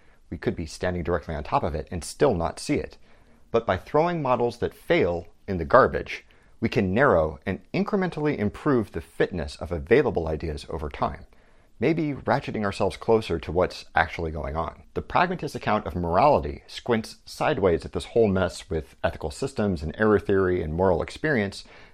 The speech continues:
and asks, "Okay, what's useful here?" The various philosophical accounts of ethics and whatnot can be helpful in highlighting some of the important features of morality,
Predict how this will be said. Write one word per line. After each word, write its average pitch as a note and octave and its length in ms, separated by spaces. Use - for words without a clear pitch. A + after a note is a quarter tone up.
and A2+ 140
asks, - 400
"Okay, F3 320
what's F3 260
useful G2+ 380
here?" - 320
The - 80
various F#3+ 260
philosophical B2+ 580
accounts F2+ 300
of - 180
ethics F2 360
and D#2+ 80
whatnot - 340
can F2+ 140
be E2+ 80
helpful F2 400
in D#2+ 120
highlighting F2+ 600
some E2 120
of D#2 100
the E2 100
important E2 420
features E2 400
of E2 80
morality, D2 480